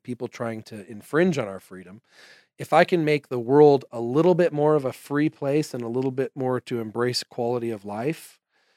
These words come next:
then I can stop being pulled down so much, and I can transcend, and I can bring the whole world with me. And so for that, I sa-, also sacrificed my career,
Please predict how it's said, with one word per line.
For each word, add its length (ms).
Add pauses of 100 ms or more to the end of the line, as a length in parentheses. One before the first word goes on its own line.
(240)
then 540 (520)
I 120
can 200
stop 280
being 300
pulled 260
down 300
so 200
much, 240
and 220
I 160
can 200
transcend, 760
and 80
I 80
can 180
bring 240
the 100
whole 180
world 280
with 240
me. 200 (500)
And 220
so 340 (120)
for 200
that, 380
I 100
sa-, 240
also 680
sacrificed 880 (420)
my 160
career, 640